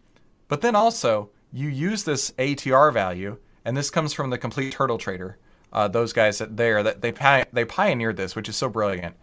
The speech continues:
By using the A T R as the volatility factor, you can give it how much room to run to the downside, and then also tell you when to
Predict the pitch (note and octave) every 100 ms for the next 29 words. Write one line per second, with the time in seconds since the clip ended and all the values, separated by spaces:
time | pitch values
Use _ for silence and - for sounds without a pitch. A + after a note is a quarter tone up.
0 | - - - - B2+ B2 C#3 G#3+ A3 G#3
1 | D#3+ - C#3 D#3 C#3 B2+ B2+ A2+ A2 A#2
2 | B2+ A#2 A2 A2+ G#2+ - D#3+ A#2+ - D#3
3 | D3+ D3 F#2+ E2 E2+ _ _ _ _ C3+
4 | D#3 D#3 D3+ D3+ B2 D#3+ C3 - - C#3
5 | D3 C#3+ - G#2+ A#2+ C3 C#3 F3+ F#3 _
6 | _ C3 A#2 B2+ B2+ C3+ E3 F3 C3 A#2+
7 | A#2 G#2 F2+ F#2+ D3 _ _ _ _ -
8 | _ - - A#2+ C#3+ - D#3 G3+ C#3 -
9 | A#2+ A2+ A2 A2+ G#2+ -